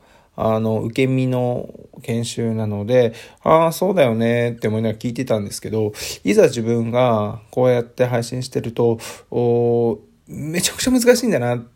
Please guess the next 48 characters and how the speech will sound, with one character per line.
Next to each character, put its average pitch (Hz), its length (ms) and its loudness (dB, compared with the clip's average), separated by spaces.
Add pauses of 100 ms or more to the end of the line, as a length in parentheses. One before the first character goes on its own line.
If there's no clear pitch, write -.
(600)
と 156 220 2
い 151 220 2
う 143 60 -2
の 123 140 -2
が 113 200 2
も 113 420 -4
う 113 40 -2
思 113 200 -2
っ - 20 -6
て - 320 -6
ま 120 160 -2
す。 - 180 -12 (480)
頭 339 480 -6
で 269 100 0
は 131 160 0
分 117 260 -6
か - 160 -12
っ - 20 -20 (220)
て 147 140 -2
ん 123 100 -2
だ 110 120 0
け 113 80 -8
ど、 110 120 -2
い 185 180 -2
ざ 233 180 0
口 - 400 -8
に 151 160 -4
出 151 140 2
す - 180 -10
と、 123 380 0 (400)
お 120 680 6
ー、 98 60 -8 (140)
全 160 380 -2
然 202 180 2
ま 196 140 2
と 185 80 2
ま 180 120 2
り 180 100 2
ね 180 160 2
え - 20 4
わ 104 220 2
っ - 60 -18 (680)
て 190 380 0 (140)
思 117 300 -2
い 110 60 -2
ま 107 160 -2
す。 - 180 -14 (1600)
は 110 260 -2